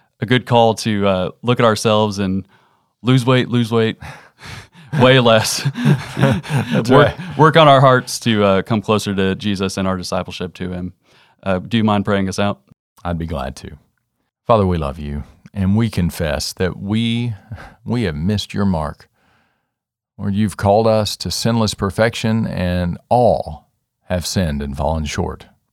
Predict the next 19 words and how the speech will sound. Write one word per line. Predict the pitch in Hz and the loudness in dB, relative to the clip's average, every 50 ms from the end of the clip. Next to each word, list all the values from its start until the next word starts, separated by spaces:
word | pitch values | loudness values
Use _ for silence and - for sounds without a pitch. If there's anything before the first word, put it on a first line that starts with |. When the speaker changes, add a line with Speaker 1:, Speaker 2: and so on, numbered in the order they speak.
| _ _ _ - | _ _ _ -12
Speaker 2:
of | - 78 - | -12 -8 -8
the | 85 82 | -6 -6
glory | 80 73 69 69 71 71 | -4 -6 -6 -6 -8 -12
of | 73 - | -14 -14
God. | - - - - - - _ _ _ _ _ _ _ _ _ _ _ _ _ _ _ _ - | -14 -14 -14 -14 -18 -20 _ _ _ _ _ _ _ _ _ _ _ _ _ _ _ _ -6
And | 92 95 90 | -4 -2 -2
all | - 85 98 113 | 0 0 0 0
means | 120 127 131 131 123 113 | 0 0 0 -2 0 0
all, | - - - - 123 - 82 - _ - | -2 -2 -2 -2 -4 -6 -10 -14 _ -10
all | - 95 113 143 135 | -6 -4 -2 -2 -2
of | 104 | -2
us. | 78 58 50 - - - - - _ _ _ _ _ _ _ _ _ _ _ _ - | -2 -4 -6 -8 -10 -14 -14 -16 _ _ _ _ _ _ _ _ _ _ _ _ 0
Only | 123 151 175 175 175 160 | 2 2 4 2 2 0
Jesus | 113 104 120 120 113 98 - 67 67 - - - | 0 0 2 2 0 0 -2 -6 -10 -12 -10 -4
lived | 101 107 107 107 101 113 | -2 0 0 0 0 0
a | 101 | 0
life | 90 85 90 90 - - | 0 0 0 0 0 -2
without | 95 90 - 82 80 78 - | -2 -2 0 -2 -2 -2 -4
sin. | - - 80 69 67 67 | -6 -6 -6 -6 -8 -10